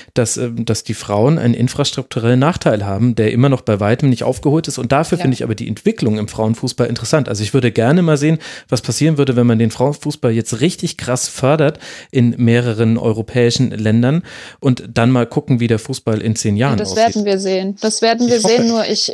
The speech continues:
Speaker 2: befürchte, wir werden es nicht in Deutschland sehen.
Speaker 1: Mhm.
Speaker 2: Das ist, äh,
Speaker 1: Die Sorge
Speaker 2: ja.
Speaker 1: habe ich auch.
Speaker 2: Ja, also ich, ich verfolge auch sehr viel internationalen Frauenfußball, auch die, äh, Ligen, gerade in, äh, die N W S L, die Liga in den U S A und auch die,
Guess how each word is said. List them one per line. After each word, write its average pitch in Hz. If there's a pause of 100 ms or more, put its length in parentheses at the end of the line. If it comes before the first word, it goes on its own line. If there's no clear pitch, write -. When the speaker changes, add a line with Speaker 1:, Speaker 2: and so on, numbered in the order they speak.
Speaker 2:
befürchte, 226
wir 214
werden 208
es -
nicht 214
in 196
Deutschland -
sehen. - (300)
Speaker 1:
Mhm. 104 (100)
Speaker 2:
Das -
ist, -
äh, 170
Speaker 1:
Die 113
Sorge 120
Speaker 2:
ja. 110
Speaker 1:
habe 107
ich -
auch. 107 (640)
Speaker 2:
Ja, 190 (160)
also 202
ich, -
ich -
verfolge 247
auch 233
sehr 233
viel 226
internationalen 233
Frauenfußball, 220
auch -
die, 202
äh, 190
Ligen, 240
gerade 208
in, 190
äh, -
die -
N 208
W 196
S 190
L, 220
die 202
Liga 202
in 190
den 185
U 196
S -
A 208
und 196
auch 202
die, 185